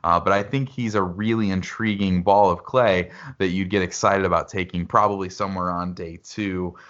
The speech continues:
Uh, one last note on Onwuzurike is he chose to play football at Washington because Texas was too hot. So, uh, I think we can think of a place where he wouldn't need to worry <laughs> about the heat. But,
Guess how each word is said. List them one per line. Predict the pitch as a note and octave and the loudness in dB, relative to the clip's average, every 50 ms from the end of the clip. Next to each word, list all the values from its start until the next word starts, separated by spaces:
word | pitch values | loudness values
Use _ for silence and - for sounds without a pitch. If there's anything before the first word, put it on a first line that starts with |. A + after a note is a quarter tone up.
| - - - | -14 -6 -2
Uh, | F#2+ G2+ G#2 | 0 0 2
one | G#2+ C3 D3 D3+ D3+ | 4 4 4 4 4
last | C#3+ C#3 C3+ C3+ B2+ - - | 2 2 2 2 2 0 0
note | B2 B2+ B2+ A#2+ G2+ - | 0 0 0 0 0 -2
on | - G2 G#2 G2+ F2+ F#2+ G#2+ G#2 G2+ | 0 2 2 2 4 2 2 2 0
Onwuzurike | G2+ G2 G#2 G#2 G2 G2 - G2 | -2 -4 -4 -4 -4 -4 -4 -6
is | F#2 F2+ - | -6 -6 -6
he | - A#2+ | -8 -8
chose | A2 - C#3 C3+ C#3+ E3+ E3 - | -6 -2 0 0 0 -2 -4 -6
to | - C3+ | -6 -8
play | - - C#3+ C3+ B2+ | -4 0 2 2 2
football | A2+ B2 - A#2 - - - - G2 F#2 D#2+ D2+ D#2 E2+ F2 - - _ _ - - - - C3 - - | 2 0 2 2 2 2 0 2 2 4 4 4 4 2 0 -2 -8 _ _ -20 -20 -20 -20 -18 -10 -4
at | - F#2+ G2 G2 G2 - | 0 2 2 2 2 0
Washington | G2 G#2 G#2 G#2+ A2+ C#3 D3+ D3 C3 - A2 F#2+ F2+ - G2+ F#2 F2+ | -4 -4 0 2 4 4 4 4 2 -2 -6 -6 -6 -4 -4 -4 -4
because | F2+ F#2 - - G#2+ F#2+ - | -4 -6 -4 -4 -4 -4 -4
Texas | - - - C3 C3 C3 - C3+ B2 A2+ G#2+ - - _ - - - B2+ - | -4 -2 0 0 0 0 -2 -6 -6 -6 -6 -10 -16 _ -20 -20 -20 -12 -6
was | G2 G2+ G2+ G2 G2+ - | -4 -2 -2 -4 -6 -12
too | - - A#2 A2 G2+ | -10 -4 -2 -2 0
hot. | G2 A2 G2+ D#2 D#2+ - - _ _ _ - - | 4 4 4 4 2 -2 -8 _ _ _ -20 -10
So, | - A2+ G2+ F#2 F2+ F2+ F2+ | -4 -2 0 0 0 0 0
uh, | F2+ | 0
I | F2 F2+ F#2 G2 | 0 0 0 -2
think | G#2+ D#3 E3+ E3+ | -2 -4 -8 -8
we | A3 G#3+ | -10 -10
can | G3 G3+ F3 D3+ | -6 -4 -4 -4
think | D3 D3+ C#3 | -2 -4 -2
of | C3 | -2
a | A#2+ G#2+ | -2 -2
place | - - A#2+ A#2 A2+ A2+ G#2+ - - - - - - - - | -2 0 0 2 2 2 0 -4 -10 -16 -20 -20 -20 -12 -4
where | F#2 G2 G#2 G#2 G2+ | 2 4 6 6 4
he | G2+ A2 G#2+ | 4 2 -2
wouldn't | G2+ F#2+ G#2 G2+ G#2 F#2+ F2+ | 0 2 0 0 2 0 0
need | F2 F#2 G2 F#2+ F#2 F2+ | 0 0 0 0 -2 -4
to | - - | -6 -8
worry | F2+ F2 F2 F#2 F2+ F2+ F#2 F#2 F2+ F2+ F2 - | -6 -4 0 2 2 4 4 2 0 -2 -2 -2
<laughs> | |
about | - - G2+ G2 F#2 F2+ F2+ F2 F2 F2+ F2+ - - - - D#3+ D3 C3+ - - | -2 -2 0 0 0 0 2 2 4 4 2 2 0 -6 -14 -14 -14 -14 -14 -10
the | E2+ F2 F2+ F2 | -4 -2 -2 -2
heat. | F2 - - G2 F#2 E2+ E2 D2+ - - - | -2 -4 -4 -4 -2 -2 -4 -6 -8 -4 2
But, | - F#2+ F#2+ F2+ - | 2 4 4 2 0